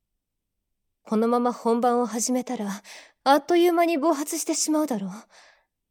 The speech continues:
う。まずは、昨日散々君を責め立てたフェラと手こきで、一度すっきりさせておくとしよう。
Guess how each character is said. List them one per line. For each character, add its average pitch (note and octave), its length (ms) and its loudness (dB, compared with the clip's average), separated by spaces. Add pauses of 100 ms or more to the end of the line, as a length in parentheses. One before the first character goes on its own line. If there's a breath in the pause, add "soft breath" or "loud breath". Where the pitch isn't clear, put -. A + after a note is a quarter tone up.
(800)
う。 C4 40 0
ま E4+ 120 4
ず D#4+ 100 -4
は、 A#3 240 4 (540)
昨 C4 120 0
日 C4+ 220 4
散 C4+ 300 0
々 D4 200 2
君 C#4+ 340 2
を D4 60 2
責 C#4+ 200 0
め C#4+ 80 2
立 D4+ 140 -4
て C4+ 100 -4
た G3+ 140 -4
フ - 160 -6
ェ - 20 -4
ラ B3 100 -6
と F3+ 120 -12
手 E3 140 -12
こ G3+ 140 -8
き G#3+ 120 -6
で、 F3 120 -8 (960 loud breath)
一 C4 220 0
度 D#4 120 2
す - 200 -6
っ - 20 -20
き - 120 0
り E4+ 100 -2
さ A#3 140 -4
せ B3+ 100 -2
て C#4 100 -2
お C4+ 60 -2
く - 60 -20
と - 100 -6
し G#3 240 -6
よ F#3+ 120 -4
う。 F3+ 40 -8